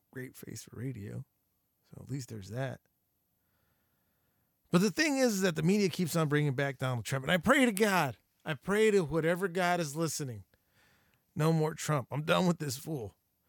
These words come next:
We got it. But they keep on talking about how ever since, po-, before Donald Trump, this was never a thing. I'm pretty sure it was, bro. That's just it. We have so much just, and I don't know if you noticed this, I did not talk about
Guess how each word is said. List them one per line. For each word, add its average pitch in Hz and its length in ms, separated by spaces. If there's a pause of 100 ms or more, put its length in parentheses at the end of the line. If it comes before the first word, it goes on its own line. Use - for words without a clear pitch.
(280)
We 143 80
got 165 240
it. - 120 (800)
But 175 180
they 190 140
keep 226 340
on 214 200
talking 190 360
about 170 260
how 147 220
ever 220 220
since, 170 260
po-, 208 320
before 113 320
Donald 117 260
Trump, 240 220
this 196 160
was 120 140
never 160 180
a 156 60
thing. 214 260 (100)
I'm 220 140
pretty 240 260
sure 202 220
it 139 100
was, 139 280
bro. 127 320 (800)
That's 180 260
just 147 300
it. 131 240 (440)
We 190 120
have 196 120
so 185 380
much 180 560
just, - 480 (1080)
and 185 100
I 277 40
don't 262 80
know 226 60
if 170 80
you 165 80
noticed 156 340
this, 127 160
I 123 60
did 147 180
not 151 240
talk 135 260
about 120 300